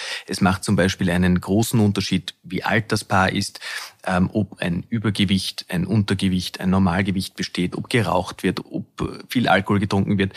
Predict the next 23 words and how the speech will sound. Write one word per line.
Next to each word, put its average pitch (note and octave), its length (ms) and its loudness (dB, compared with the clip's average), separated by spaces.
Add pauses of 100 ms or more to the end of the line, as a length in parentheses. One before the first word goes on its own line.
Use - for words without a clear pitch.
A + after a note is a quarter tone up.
(540)
und, B2+ 220 4
und, G2+ 180 2
und. F2 200 -2
Also A2 140 2
es A2 160 0
gibt - 200 -6
da G2+ 60 0
sehr, G#2 180 0
sehr G2+ 140 0
viele G2 300 0
beeinflussende - 720 -4
Faktoren. - 500 -10 (440)
Wenn A2 120 4
man A2 80 6
sich G#2 140 -4
die E3+ 100 -4
Studienlage A#2 680 4
ansieht, G2 420 0 (280)
dann G2 200 4
liegt F#2+ 320 -4
die F#2+ 60 2
mittlere G2+ 480 2
Schwangerschaftsrate F2+ 1080 0